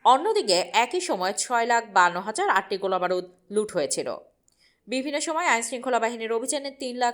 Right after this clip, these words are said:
চুরানব্বই হাজার সাতশো একুশটি উদ্ধার করা হলেও এখনও দুই লাখ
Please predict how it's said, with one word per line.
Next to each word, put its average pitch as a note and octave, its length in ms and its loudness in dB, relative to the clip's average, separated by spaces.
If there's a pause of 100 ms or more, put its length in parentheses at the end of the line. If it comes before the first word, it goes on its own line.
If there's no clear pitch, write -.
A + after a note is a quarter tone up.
চুরানব্বই C#4+ 560 -6
হাজার F#3 280 -2
সাতশো A3 400 -4 (140)
একুশটি D4 440 -6 (140)
উদ্ধার G3+ 280 -6
করা D#3+ 220 -2
হলেও C#4 300 -2 (540)
এখনও C4+ 300 0
দুই A3 200 -2
লাখ A#3+ 180 4